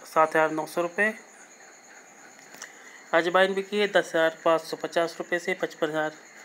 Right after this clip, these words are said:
पाँच सौ निन्यानवे रुपये, पन्द्रह हज़ार पाँच सौ निन्यानवे रुपये। इसबगोल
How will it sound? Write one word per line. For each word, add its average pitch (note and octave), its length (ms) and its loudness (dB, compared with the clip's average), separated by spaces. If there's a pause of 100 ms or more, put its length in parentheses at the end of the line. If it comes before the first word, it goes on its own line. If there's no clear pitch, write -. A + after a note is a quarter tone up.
(520)
पाँच D#3 200 4
सौ - 160 -4
निन्यानवे E3 480 -2
रुपये, G3 280 -6 (380)
पन्द्रह F3 220 4
हज़ार E3+ 200 4
पाँच E3 280 2
सौ E3 80 -6
निन्यानवे E3 460 -4
रुपये। G#3 300 -4 (1700)
इसबगोल F#3 600 0